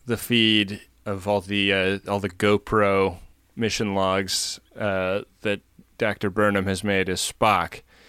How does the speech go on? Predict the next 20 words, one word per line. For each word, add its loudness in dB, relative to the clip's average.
and 0
he -12
finds 2
a 0
video 4
of -2
her 2
explaining 0
why 4
Spock 0
was -2
of -4
such 0
a -4
utility -2
to, -6
to -2
her. -4
He 2
has, 2